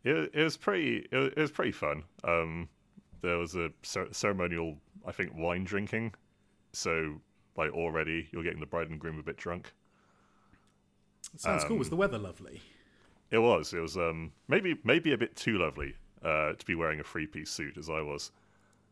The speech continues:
Speaker 1: Um, and yeah, me-, s-, had to slightly climb a mountain, uh, at one point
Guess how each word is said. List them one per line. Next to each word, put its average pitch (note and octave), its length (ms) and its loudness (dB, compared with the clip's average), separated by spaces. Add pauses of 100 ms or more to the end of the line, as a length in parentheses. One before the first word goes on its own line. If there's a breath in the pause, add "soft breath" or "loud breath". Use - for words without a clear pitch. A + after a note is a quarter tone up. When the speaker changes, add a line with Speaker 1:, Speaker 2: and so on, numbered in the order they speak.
(300 soft breath)
Speaker 1:
Um, D2 460 -2 (1800)
and D#2+ 160 -4
yeah, D#2 300 2
me-, F2 160 0 (140)
s-, - 160 -6 (120)
had - 180 2
to - 100 -6
slightly F#2+ 920 2
climb D#2 640 -2 (180)
a F2 80 -4
mountain, D#2 520 -6 (480)
uh, D2+ 380 0
at D#2 60 -6
one D2 180 -4
point C#2+ 260 -8